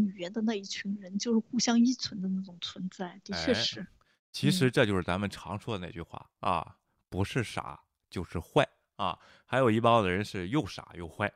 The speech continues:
Speaker 2: <laughs> 对不对？
Speaker 1: <laughs> 对，对，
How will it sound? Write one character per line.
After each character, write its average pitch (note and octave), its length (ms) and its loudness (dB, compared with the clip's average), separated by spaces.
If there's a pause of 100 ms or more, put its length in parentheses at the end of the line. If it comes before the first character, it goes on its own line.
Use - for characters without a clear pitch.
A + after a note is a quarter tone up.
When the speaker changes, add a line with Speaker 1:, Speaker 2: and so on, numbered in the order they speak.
Speaker 2:
<laughs> - 400 -4
对 B2+ 80 -4
不 A2 80 -6
对？ - 60 -6 (1900)
Speaker 1:
<laughs> - 500 6
对， G#3+ 220 2
对， F#3 60 -4